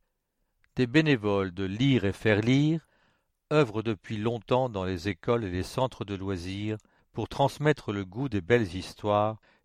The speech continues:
et le plaisir de la lecture. Dans le cadre de son engagement en faveur de la lecture, la ville a candidaté au label « Ma commune aime lire et faire lire ».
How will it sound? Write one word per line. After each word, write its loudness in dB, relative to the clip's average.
et 4
le 4
plaisir 2
de -4
la 4
lecture. -8
Dans -8
le -8
cadre 6
de -10
son -12
engagement -4
en -2
faveur -2
de -8
la -4
lecture, -4
la 8
ville 6
a 10
candidaté 4
au 4
label « 2
Ma -2
commune -4
aime 2
lire 4
et 4
faire 4
lire ». -4